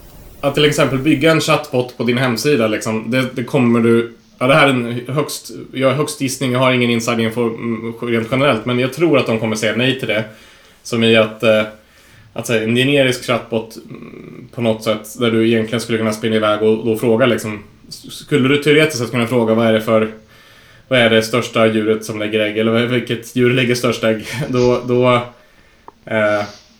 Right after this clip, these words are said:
utan jag, jag har uppfattat det som att de vill att man snärjer av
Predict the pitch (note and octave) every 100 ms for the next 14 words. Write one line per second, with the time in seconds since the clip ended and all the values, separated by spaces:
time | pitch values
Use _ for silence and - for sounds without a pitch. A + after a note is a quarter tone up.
0 | _ - A#2+ B2+ B2 A#2+ C3+ C3+ - -
1 | C#3 D3+ D3 B2+ B2+ B2 B2 A#2 A#2+ B2
2 | C#3 D3+ C3 A#2+ - C3 A#2+ C3 D#3 C3+
3 | A2+